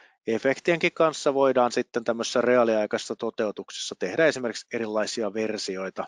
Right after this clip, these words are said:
tarpeen mukaan sitten vaikkapa tietokoneilla näytettäväksi efektiksi, tai jos todetaan, että hei, tätä reaaliaikaista toteutusta pyörittää nyt mobiililaitteen ruudulta, niin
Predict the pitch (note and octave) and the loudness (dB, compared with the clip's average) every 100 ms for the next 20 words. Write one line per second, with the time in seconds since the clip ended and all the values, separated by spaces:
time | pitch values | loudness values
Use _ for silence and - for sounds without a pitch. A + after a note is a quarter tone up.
0 | - G#2+ G2 - C3 A2+ A2 - G#2 G2 | -4 -2 0 2 2 2 -4 -2 -2 -4
1 | G2 - - F2+ - - - _ A#2 G#2+ | -10 -8 -8 -8 -14 -20 -20 _ -2 0
2 | - G#2 - A2+ A2 A2 - G#2+ G#2 G#2 | -6 -8 -6 -2 -2 -2 -6 -4 -4 -4
3 | G#2 G#2 G#2 - G#2 G#2 - G#2+ G2+ G#2 | -4 -4 -6 -6 -6 -4 -2 -2 0 -2
4 | - - - A2+ - B2+ A#2 A2 - G#2+ | -4 -10 -8 -4 2 4 4 2 -2 0
5 | G#2 - G#2+ G2+ A2 G#2+ G#2 G#2 G#2 - | -2 0 0 0 -2 -2 -2 -2 -2 -4
6 | - - - - D3 D#3 C#3 C3 B2 A#2+ | -12 -20 -20 2 6 8 8 6 4 0
7 | - A#2+ A#2 A#2 A2 - - A#2+ A2+ A2+ | -4 -6 -4 -4 -4 -8 -4 -2 -2 -2
8 | - G2+ - E3+ E3 D3 C3+ B2+ - A#2+ | -6 -6 -2 0 2 2 4 4 2 0
9 | A2+ A#2+ A2+ A2+ G2+ - G2 G2 G2 | 0 0 -2 -4 -6 -4 -4 -4 -10